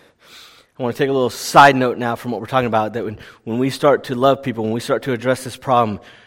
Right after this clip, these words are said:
do not become worse than the problem itself. You have all seen those ads for, like, headache medicine. It says, "Oh yeah, you got a headache. Take this. Your headache's probably gonna get worse.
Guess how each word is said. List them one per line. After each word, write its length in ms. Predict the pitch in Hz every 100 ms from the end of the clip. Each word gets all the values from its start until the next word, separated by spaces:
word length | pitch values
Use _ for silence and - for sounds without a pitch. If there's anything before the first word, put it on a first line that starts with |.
| _
do 80 | 120
not 600 | 131 139 143 - - -
become 600 | 139 - - 123 117 113 - -
worse 500 | 107 117 120 117 - - -
than 100 | 110
the 80 | 107
problem 440 | 123 110 107 104
itself. 580 | - - 117 - - - _ _ _ _ _ _ _ _ _ _ _ _
You 120 | 135 147
have 120 | 143
all 260 | 156 156
seen 280 | 151 - 156
those 180 | 151 123
ads 420 | - 151 135 120
for, 160 | - 127
like, 220 | 127 123
headache 400 | 127 147 131 -
medicine. 500 | 117 113 104 117 104
It 80 | 98
says, 180 | 123 107
"Oh 140 | 151
yeah, 160 | 165 156
you 100 | 139
got 120 | 143
a 40 |
headache. 280 | 147 127 - - - -
Take 220 | 175 139
this. 220 | 156 -
Your 100 | 117
headache's 300 | 123 139 143
probably 200 | 151 139
gonna 120 | 139
get 140 | 135 113
worse. 360 | 131 139 135